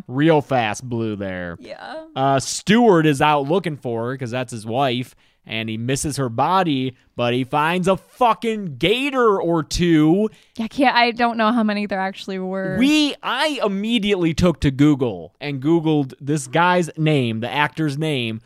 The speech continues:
Speaker 1: who, he doesn't have a Wikipedia or anything, but I goo-, Googled his name and gator because this guy had to have been
Speaker 2: It, like, some kind of
Speaker 1: like,
Speaker 2: expert
Speaker 1: animal
Speaker 2: or
Speaker 1: show
Speaker 2: trainer.
Speaker 1: thing because he is literally wrestling this gator, and you can't just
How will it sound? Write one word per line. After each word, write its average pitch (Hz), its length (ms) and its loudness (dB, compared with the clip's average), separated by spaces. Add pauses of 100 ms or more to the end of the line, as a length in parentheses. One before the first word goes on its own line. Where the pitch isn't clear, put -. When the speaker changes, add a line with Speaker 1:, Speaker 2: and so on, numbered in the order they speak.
(140)
Speaker 1:
who, 147 160 2
he 147 180 -2
doesn't 165 240 2
have 214 120 4
a 208 80 6
Wikipedia 208 600 4
or 131 120 0
anything, 117 380 -8 (140)
but 117 80 -10
I 117 100 -4
goo-, 143 260 -6
Googled 151 400 0
his 127 160 0
name 226 380 2 (200)
and 135 220 -12
gator 147 480 2 (160)
because 139 320 -2 (160)
this 196 160 -6
guy 160 260 0
had 220 440 2
to 254 100 2
have 147 180 0
been 113 480 2
Speaker 2:
It, 202 160 -10
like, 226 220 -8
some 202 280 -8
kind 196 400 -12
of 202 380 -10
Speaker 1:
like, 220 240 -2
Speaker 2:
expert - 180 -12
Speaker 1:
animal 247 360 2
Speaker 2:
or - 20 2
Speaker 1:
show 160 320 2
Speaker 2:
trainer. 247 680 0
Speaker 1:
thing 247 80 0
because 233 200 0
he 240 100 -4
is 214 160 -6
literally 254 560 -4
wrestling 180 680 -2
this 143 180 -4
gator, 127 500 -4
and 220 160 0
you 175 80 -2
can't 240 300 -2
just 240 160 -2